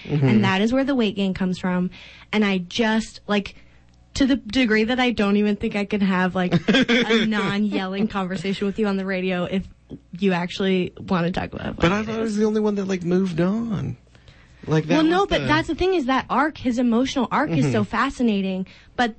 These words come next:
Speaker 2: it becomes, it, like, completely, like, it ruined probably those fifteen minutes of the movie because I sat there just being like, "Why? Oh, God, oh, God." And just, like, it j-, it hurt. Like, it hurt to watch that, to be
Speaker 1: Mm,
Speaker 2: honest.
Speaker 1: interesting.
Speaker 2: And,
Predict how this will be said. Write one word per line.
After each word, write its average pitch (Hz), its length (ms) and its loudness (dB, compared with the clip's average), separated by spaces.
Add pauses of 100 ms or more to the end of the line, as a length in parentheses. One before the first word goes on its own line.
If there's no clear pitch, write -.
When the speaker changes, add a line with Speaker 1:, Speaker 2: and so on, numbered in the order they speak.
(200)
Speaker 2:
it 226 220 0
becomes, 233 640 0
it, - 160 0
like, - 200 -2
completely, 247 680 0 (180)
like, 220 300 0
it 277 280 -2
ruined 220 920 0
probably 220 460 2
those 202 600 -2
fifteen 233 420 2
minutes 214 260 2
of 214 60 0
the 202 60 2
movie 220 260 4
because 208 260 0
I 202 120 2
sat 202 320 -2
there 214 160 0
just 208 180 -6
being 202 200 0
like, 185 320 -4 (1400)
"Why? 233 640 -4
Oh, 226 280 4
God, 220 300 -4
oh, 220 300 0
God." 196 460 0
And 226 140 4
just, 226 220 -2
like, 220 300 0
it 247 160 -6
j-, - 180 -4
it 247 160 -2
hurt. 196 360 -4
Like, 220 180 0
it 254 120 0
hurt 202 300 -2
to - 80 -4
watch - 320 -10
that, - 240 -4
to 110 80 2
be 113 80 4
Speaker 1:
Mm, 113 100 2
Speaker 2:
honest. 110 320 -2
Speaker 1:
interesting. 110 560 -4
Speaker 2:
And, 226 520 4